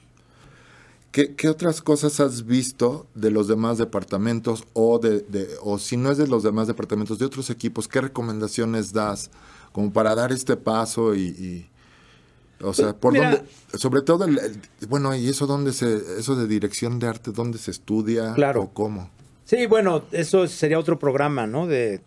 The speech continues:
Speaker 2: el diseño de producción, la dirección de arte. ¿Quién lo imparte? ¿Dónde lo
Speaker 1: Ujú.
Speaker 2: aprendes? ¿Cómo es? Es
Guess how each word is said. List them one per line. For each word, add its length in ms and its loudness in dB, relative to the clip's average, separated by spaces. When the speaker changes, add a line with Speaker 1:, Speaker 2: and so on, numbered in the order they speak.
Speaker 2:
el 120 -4
diseño 260 2
de 60 2
producción, 400 0
la 80 2
dirección 440 -4
de 80 0
arte. 420 0
¿Quién 180 4
lo 60 4
imparte? 520 0
¿Dónde 240 2
lo 100 0
Speaker 1:
Ujú. 80 -4
Speaker 2:
aprendes? 520 0
¿Cómo 360 0
es? 280 0
Es 240 -4